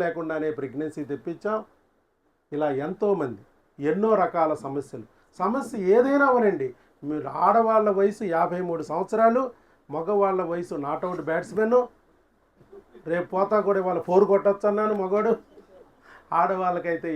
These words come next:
యాభై మూడేళ్ల వరకు మీకు వయసు అయిపోయింది, అండాలు అయిపోయిందంటే నమ్మొద్దు.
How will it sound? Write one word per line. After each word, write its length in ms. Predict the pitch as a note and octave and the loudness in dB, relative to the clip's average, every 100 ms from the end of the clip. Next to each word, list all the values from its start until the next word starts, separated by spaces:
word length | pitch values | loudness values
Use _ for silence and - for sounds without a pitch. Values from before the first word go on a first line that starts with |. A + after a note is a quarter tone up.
| D3+ | -2
యాభై 280 | D#3 D#3+ D#3 | -2 -2 -6
మూడేళ్ల 340 | D3 D3 D#3 F#3 F3 | -4 -2 -2 -2 -4
వరకు 300 | E3 C3+ C#3+ C3 _ - | -6 -8 -8 -10 _ -12
మీకు 180 | D3+ C#3 D3 | -10 -6 -2
వయసు 220 | G3 G#3 | -2 -2
అయిపోయింది, 480 | F3 D3 E3 D#3 D3+ D3+ | -4 -4 -6 -4 -4 -4
అండాలు 420 | D3 F3 F#3 E3+ | -4 -2 -2 0
అయిపోయిందంటే 580 | D#3+ E3 D#3+ D3+ D3 C#3+ C3 | -4 -6 -6 -6 -6 -8 -8
నమ్మొద్దు. 520 | C#3 F3+ D#3+ G#3+ A3 | -8 -8 0 2 2